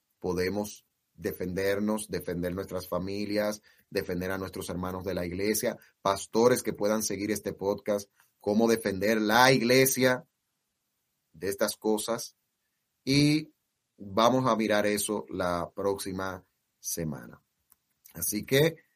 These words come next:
para Julián Musa ha sido un grato placer haber compartido con ustedes en el día de hoy. Y ya usted sabe, siga conmigo, que lo que viene, todavía no hemos terminado este tema. Hay una parte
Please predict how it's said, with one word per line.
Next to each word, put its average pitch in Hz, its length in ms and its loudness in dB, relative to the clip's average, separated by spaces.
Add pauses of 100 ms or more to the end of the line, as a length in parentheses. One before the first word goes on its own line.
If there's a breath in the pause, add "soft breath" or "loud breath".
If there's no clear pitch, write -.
(520 loud breath)
para 92 680 0
Julián 104 400 0
Musa 123 320 2
ha 110 40 -2
sido 104 240 -4
un 92 160 -6
grato 107 380 -2
placer 113 460 2
haber 95 180 0
compartido 101 580 -6
con 92 180 -6
ustedes 104 400 -4
en 95 80 -8
el 85 120 -6
día 95 160 -4
de 87 120 -6
hoy. 143 380 2 (580 soft breath)
Y 139 460 4 (120)
ya 101 220 0
usted 117 220 -2
sabe, 73 520 -6
siga 110 360 0
conmigo, 127 640 2
que - 120 -8
lo 90 100 -6
que 87 140 -4
viene, 123 520 0 (380)
todavía 95 360 2
no 117 80 0
hemos 123 200 -2
terminado 123 560 4
este 110 180 -2
tema. 104 400 4
Hay 95 120 -4
una 110 200 -2
parte 135 600 2